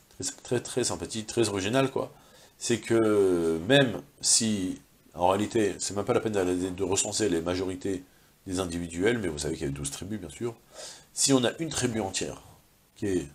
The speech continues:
qui ne peut pas faire un Korban Pessah de manière pure, parce que la majorité de la tribu, elle est devenue impure, alors là, une, une, une tribu entière va pouvoir nous donner le feu vert pour lever l'interdit d'impureté pour tout le Ham Israël en même temps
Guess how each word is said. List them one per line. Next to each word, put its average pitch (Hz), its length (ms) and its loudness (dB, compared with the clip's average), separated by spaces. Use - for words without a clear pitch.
qui - 120 -12
ne 98 80 -6
peut 90 140 0
pas 127 180 6
faire 110 180 2
un 87 40 0
Korban 87 220 -6
Pessah 87 300 -4
de 90 100 -4
manière 87 320 -4
pure, 143 320 0
parce - 160 0
que 113 80 2
la 76 100 2
majorité 98 340 -2
de 139 80 0
la 101 80 4
tribu, 87 340 -6
elle 76 80 -4
est 76 60 -10
devenue 73 300 -12
impure, 95 280 -12
alors 95 300 0
là, 131 560 8
une, 151 380 0
une, 107 760 4
une 147 160 -2
tribu 123 340 0
entière 127 480 0
va 104 220 2
pouvoir 117 540 4
nous 101 120 -4
donner 117 220 -4
le 95 60 -2
feu 113 160 2
vert 135 280 4
pour 110 160 2
lever 117 220 8
l'interdit 113 440 4
d'impureté 104 420 -4
pour 135 180 -10
tout - 120 -4
le 127 100 6
Ham 101 120 2
Israël 95 240 0
en 90 40 -10
même 78 220 -12
temps - 180 -10